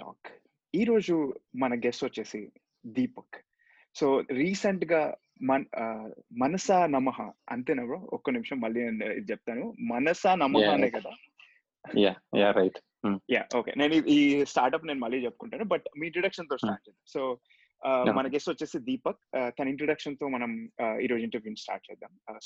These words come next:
Speaker 1: so బ్రో, ఒకసారి మీ ఇంట్రడక్షన్ తో స్టార్ట్ చేయండి.
Speaker 2: యా, ఆ, my name is Deepak.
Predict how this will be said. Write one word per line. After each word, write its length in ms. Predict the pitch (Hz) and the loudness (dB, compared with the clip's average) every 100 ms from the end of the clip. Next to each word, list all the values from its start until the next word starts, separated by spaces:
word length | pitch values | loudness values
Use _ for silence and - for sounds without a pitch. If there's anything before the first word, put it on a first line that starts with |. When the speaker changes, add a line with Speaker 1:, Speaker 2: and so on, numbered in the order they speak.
| 110 | -8
Speaker 1:
so 120 | 104 | -8
బ్రో, 160 | 123 131 | 0 4
ఒకసారి 400 | 117 - 139 120 | 4 2 2 2
మీ 120 | 120 | 0
ఇంట్రడక్షన్ 460 | 113 117 120 - 113 | -4 -2 -2 -2 -10
తో 100 | 110 | -10
స్టార్ట్ 320 | - 90 - | -12 -14 -16
చేయండి. 280 | - _ _ _ _ _ _ _ _ _ _ _ _ _ _ - _ 117 | -20 _ _ _ _ _ _ _ _ _ _ _ _ _ _ -20 _ 2
Speaker 2:
యా, 380 | 113 110 104 107 | 6 6 4 4
ఆ, 640 | 110 110 104 101 101 101 - 113 | 4 4 4 4 2 0 0 2
my 100 | 107 | 4
name 200 | 110 143 | 6 4
is 60 | 127 | 6
Deepak. 340 | 110 - 185 | 4 6 2